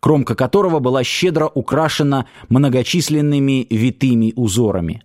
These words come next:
Конечно, Мальгин в жизни не видал, что такое ковёр, гобелен и аэродром, и уж тем более львиные лапы, но чтобы оценить немыслимое богатство обитателей этого кабинета,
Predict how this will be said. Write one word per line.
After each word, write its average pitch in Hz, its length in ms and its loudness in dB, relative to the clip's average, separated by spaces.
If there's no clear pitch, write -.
Конечно, 196 580 0
Мальгин 175 560 0
в 147 80 0
жизни 151 540 0
не 139 200 2
видал, 156 400 0
что 180 220 -4
такое 160 420 -2
ковёр, 147 520 0
гобелен 135 580 0
и 147 180 -2
аэродром, 139 800 0
и 151 120 0
уж 180 180 0
тем 147 200 2
более 170 360 0
львиные 147 420 0
лапы, 123 480 -2
но 117 140 2
чтобы 135 260 0
оценить 156 760 0
немыслимое 127 760 0
богатство 117 580 0
обитателей 117 580 0
этого 110 360 -2
кабинета, 123 640 -2